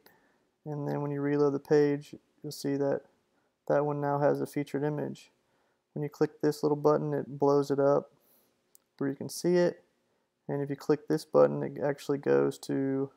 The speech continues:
the actual post. Some other options are the footer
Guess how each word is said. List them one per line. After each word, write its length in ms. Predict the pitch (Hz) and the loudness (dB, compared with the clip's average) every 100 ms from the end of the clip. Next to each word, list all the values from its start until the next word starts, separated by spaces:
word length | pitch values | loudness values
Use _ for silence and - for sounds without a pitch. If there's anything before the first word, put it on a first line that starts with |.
| _ _ _ _ _ _ _ _ _ _ _ _ 151 | _ _ _ _ _ _ _ _ _ _ _ _ -4
the 80 | 139 | -2
actual 320 | 135 - 135 | -2 -6 -6
post. 560 | - 139 127 - - _ _ _ _ _ _ _ _ _ _ _ _ _ _ _ _ _ _ _ _ _ _ _ _ _ _ _ _ _ | -2 0 -2 -8 -20 _ _ _ _ _ _ _ _ _ _ _ _ _ _ _ _ _ _ _ _ _ _ _ _ _ _ _ _ _
Some 240 | - - 151 | -16 -2 4
other 380 | 156 151 - - | 6 6 4 2
options 760 | 147 147 - 160 156 156 156 - - | 4 4 4 -4 -2 -2 -4 -6 0
are 480 | 143 143 143 143 | 6 8 8 6
the 160 | 139 143 | 4 0
footer 520 | - 156 156 165 160 | 2 4 6 4 0